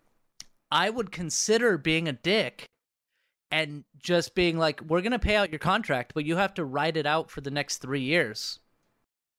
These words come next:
Ninja. And you, because of your contract, you can't stream anywhere but Mixer."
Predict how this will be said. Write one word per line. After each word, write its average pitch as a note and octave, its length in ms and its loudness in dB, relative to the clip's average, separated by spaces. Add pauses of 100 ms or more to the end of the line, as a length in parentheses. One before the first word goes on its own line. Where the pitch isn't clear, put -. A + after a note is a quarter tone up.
(120)
Ninja. C3+ 420 4 (440)
And D3+ 180 -4
you, D#3 360 -4
because E3+ 400 0
of E3+ 120 -2
your D3+ 120 0
contract, D#3 560 0
you C#3+ 120 -6
can't F3 260 -2
stream D#3 300 -4
anywhere D3 400 -4
but C#3+ 300 0
Mixer." C3+ 420 -6